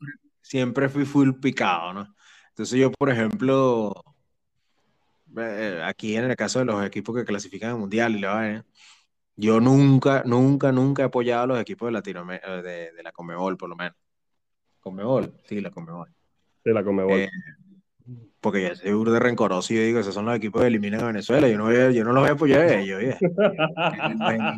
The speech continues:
Speaker 1: eliminen esos sapos. Que gane Estados
Speaker 2: Ay, de verdad.
Speaker 1: Unidos, que ganen los de Europa, los que sean. Pero los sapos de aquí que eliminaron a Venezuela, no quiero que ganen, pues,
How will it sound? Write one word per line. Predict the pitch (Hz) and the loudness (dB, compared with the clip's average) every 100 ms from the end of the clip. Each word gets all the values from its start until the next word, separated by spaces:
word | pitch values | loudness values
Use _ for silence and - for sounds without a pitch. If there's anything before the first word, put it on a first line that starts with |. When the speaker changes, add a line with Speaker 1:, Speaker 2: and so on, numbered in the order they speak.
| - | -2
Speaker 1:
eliminen | 127 131 143 | 2 4 2
esos | 139 139 - | 0 -4 -2
sapos. | 127 120 104 - _ _ _ _ _ | 0 0 -4 -20 _ _ _ _ _
Que | 107 104 | -4 0
gane | 104 113 | 2 0
Estados | 127 127 127 | 2 2 4
Speaker 2:
Ay, | |
de | 117 | 4
verdad. | 127 | 6
Speaker 1:
Unidos, | 143 135 | 4 2
que | 104 101 104 - 123 | -4 -10 -10 -4 -4
ganen | 107 98 | -2 -4
los | 101 98 | -6 -4
de | 98 | -6
Europa, | 95 110 143 147 143 143 139 | -2 2 4 4 4 2 4
los | 123 107 | 2 -2
que | 120 | -6
sean. | 104 90 90 | -10 -10 -12
Pero | 98 85 | -12 -12
los | 85 80 - | -10 -12 -8
sapos | - 110 139 131 | -4 -2 0 -2
de | |
aquí | 120 | -2
que | 135 | -2
eliminaron | 135 117 104 127 | 0 0 -2 -2
a | 135 | -2
Venezuela, | 113 - 135 139 | -2 0 0 0
no | 117 98 101 104 98 | -2 -6 -6 -6 -8
quiero | 104 107 | -6 -6
que | 104 | -6
ganen, | 95 104 | -6 -10
pues, | 90 | -14